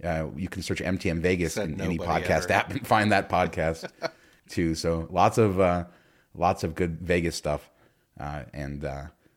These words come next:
Speaker 1: so yeah, let's, uh, so I was in Miami. I just got back home, a whirlwind trip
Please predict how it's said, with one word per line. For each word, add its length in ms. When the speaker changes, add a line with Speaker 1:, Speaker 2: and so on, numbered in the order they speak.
Speaker 1:
so 200
yeah, 180
let's, 320
uh, 300
so 140
I 100
was 260
in 80
Miami. 360
I 80
just 220
got 220
back 240
home, 440
a 60
whirlwind 520
trip 400